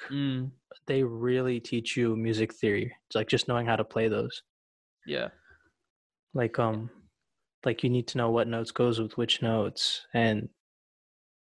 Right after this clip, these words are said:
Speaker 1: Yeah, I mean, I think there's more, um,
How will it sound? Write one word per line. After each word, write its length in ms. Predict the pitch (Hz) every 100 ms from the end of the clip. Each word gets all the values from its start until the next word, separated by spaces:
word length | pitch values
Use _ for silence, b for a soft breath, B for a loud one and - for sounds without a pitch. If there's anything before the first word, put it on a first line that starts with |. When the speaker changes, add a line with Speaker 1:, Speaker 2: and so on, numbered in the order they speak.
| _
Speaker 1:
Yeah, 200 | 160 165 -
I 80 | 170
mean, 180 | 190
I 80 | 156
think 180 | 170 247
there's 200 | 208 165
more, 560 | 160 156 165 175 160 - -
um, 680 | 143 143 139 139 139 -